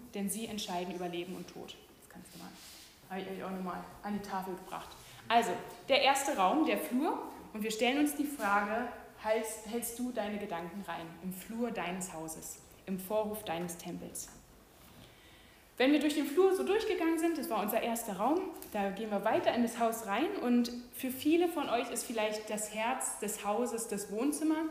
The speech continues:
Ich habe schon manchmal mit Leuten geredet, die sagen, "Ach, das Wohnzimmer, das ist so der Herd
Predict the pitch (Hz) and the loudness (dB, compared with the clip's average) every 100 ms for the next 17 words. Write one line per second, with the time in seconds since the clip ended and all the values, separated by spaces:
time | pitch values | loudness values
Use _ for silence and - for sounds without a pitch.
0 | - - - 208 233 233 208 233 - 247 | -6 -14 -12 -6 -4 -2 -2 -2 0 0
1 | 233 214 233 233 214 220 214 208 190 180 | 2 0 0 0 0 -2 -2 -4 -2 -2
2 | - - - 180 - 196 233 220 208 185 | -4 -12 -10 -12 -8 -6 -4 -4 -4 -4
3 | 190 - 180 165 165 196 214 220 | -6 -6 -4 -4 -4 -4 -4 -4